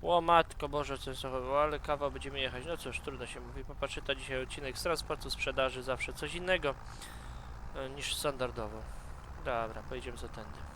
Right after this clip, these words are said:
Luty jak luty. Był śnieg, nie ma śniegu, zaraz może być śnieg,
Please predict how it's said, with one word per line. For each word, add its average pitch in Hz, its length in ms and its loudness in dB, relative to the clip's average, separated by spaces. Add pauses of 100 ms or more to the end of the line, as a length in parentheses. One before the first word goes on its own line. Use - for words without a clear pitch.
(920)
Luty 160 300 0
jak 135 160 2
luty. 165 340 0 (140)
Był 190 160 6
śnieg, 170 340 2
nie 139 120 -4
ma 135 120 0
śniegu, 135 380 -4
zaraz 127 300 2
może 147 240 -2
być 151 120 -8
śnieg, 156 300 -4